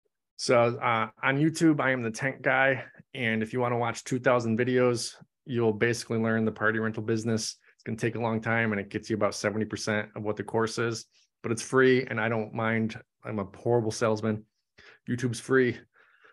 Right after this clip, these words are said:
And then I got my course with more direct. It's start a party rental company dot com.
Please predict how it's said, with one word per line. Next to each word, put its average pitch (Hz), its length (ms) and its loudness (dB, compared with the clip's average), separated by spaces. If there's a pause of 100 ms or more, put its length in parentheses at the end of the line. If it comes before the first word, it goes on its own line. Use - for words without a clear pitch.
(200)
And 120 120 -4
then 123 140 2
I 127 60 4
got 117 160 2
my 113 80 -2
course 123 560 0
with 120 200 -12
more 117 320 2
direct. 107 640 -2
It's 123 160 -8
start 117 280 0
a - 20 -2
party 113 300 0
rental 104 220 -4
company 107 360 -4
dot 98 220 -2
com. 123 400 0